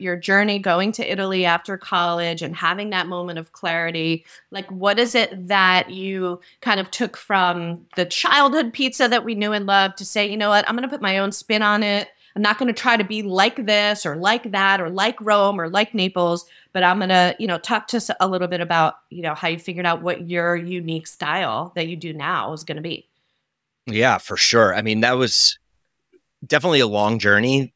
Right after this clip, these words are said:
Speaker 2: Uh, it didn't, it didn't happen overnight. I'm not, like, this visionary by any means. Uh, I just took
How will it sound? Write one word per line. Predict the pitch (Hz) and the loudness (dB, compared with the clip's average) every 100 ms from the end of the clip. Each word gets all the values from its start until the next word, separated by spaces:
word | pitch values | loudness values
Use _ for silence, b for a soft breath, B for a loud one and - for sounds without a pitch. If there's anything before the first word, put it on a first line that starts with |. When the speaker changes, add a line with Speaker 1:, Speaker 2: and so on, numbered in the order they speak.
| _ _ _ _ - | _ _ _ _ -2
Speaker 2:
Uh, | 95 85 - | 2 2 0
it | 104 | 2
didn't, | 110 101 101 - _ _ _ | 2 4 2 -4 _ _ _
it | - | -2
didn't | 120 104 | 0 0
happen | 95 98 - 104 | 0 -2 0 2
overnight. | 104 98 107 107 107 - | 2 4 4 4 4 2
I'm | 92 | 0
not, | 90 90 92 | 4 4 4
like, | 92 90 87 | 2 2 2
this | 92 85 - | 2 2 2
visionary | 82 90 82 95 92 90 92 95 | 2 0 2 2 2 4 4 2
by | 92 90 | 0 2
any | 90 92 | 2 2
means. | 95 95 95 98 101 - - _ _ _ _ | 2 2 2 2 4 2 0 _ _ _ _
Uh, | 95 87 76 - - | 0 2 2 0 0
I | 95 | 0
just | 85 95 - - | 4 4 4 0
took | - - 107 98 - | -4 2 2 2 0